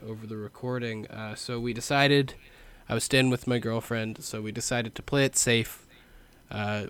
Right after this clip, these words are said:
wait for a couple negative tests, which we did get, but, uh, we had a bit of a mo-, belated Mother's Day celebration, but, uh, got to give her the flowers and the card nonetheless. How about you, Chris? How did you celebrate with noted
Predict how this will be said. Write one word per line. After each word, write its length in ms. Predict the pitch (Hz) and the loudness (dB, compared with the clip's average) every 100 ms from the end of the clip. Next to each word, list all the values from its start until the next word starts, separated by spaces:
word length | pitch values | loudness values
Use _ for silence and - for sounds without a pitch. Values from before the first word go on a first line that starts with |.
| - | -6
wait 220 | 117 120 | -4 -4
for 140 | - | -4
a 60 | 117 | -6
couple 300 | - 117 117 | -4 -4 -4
negative 440 | 113 113 117 113 - | -4 -2 -2 -4 0
tests, 540 | 151 143 - - - | 0 0 -4 -12 -8
which 180 | 107 - | -8 -6
we 80 | 107 | -2
did 220 | 117 110 | -2 0
get, 240 | 107 104 - _ | 0 -2 -4 _
but, 220 | - 107 107 | -4 -2 0
uh, 180 | 104 104 | -2 -2
we 100 | 113 | 0
had 140 | 127 | 2
a 40 | 120 | 4
bit 160 | 147 | 4
of 80 | 139 | 4
a 80 | 139 | 4
mo-, 240 | 120 120 - - | 2 0 -4 -4
belated 520 | 127 160 160 147 131 - - | 2 6 6 4 -2 -12 -12
Mother's 320 | 120 107 101 | -6 -6 -6
Day 380 | - 110 104 101 _ | -8 -8 -6 -10 _
celebration, 720 | - 107 104 101 101 - 110 107 | -16 -12 -12 -10 -10 -10 -10 -10
but, 320 | 104 104 - 104 | -12 -14 -16 -14
uh, 120 | 101 | -12
got 240 | 101 117 | -6 -6
to 80 | - | -6
give 160 | 110 107 | -8 -6
her 60 | |
the 100 | 104 | -8
flowers 500 | 101 117 104 101 101 | -8 -4 -4 -4 -6
and 80 | 110 | -6
the 60 | 104 | -6
card 360 | - 107 101 107 | -4 -2 -2 2
nonetheless. 760 | 135 120 107 104 - - - - - - | 4 4 2 -2 -4 -8 -10 -18 -20 -4
How 100 | 147 | 0
about 160 | 127 101 | 0 0
you, 140 | 101 | -4
Chris? 240 | 98 104 - | -10 -10 -6
How 100 | 120 | -4
did 160 | 110 | -4
you 80 | 104 | -8
celebrate 460 | - 113 107 110 95 | -6 -6 -4 -6 -6
with 200 | 110 - | -8 -6
noted 460 | 110 127 143 131 | 0 2 4 2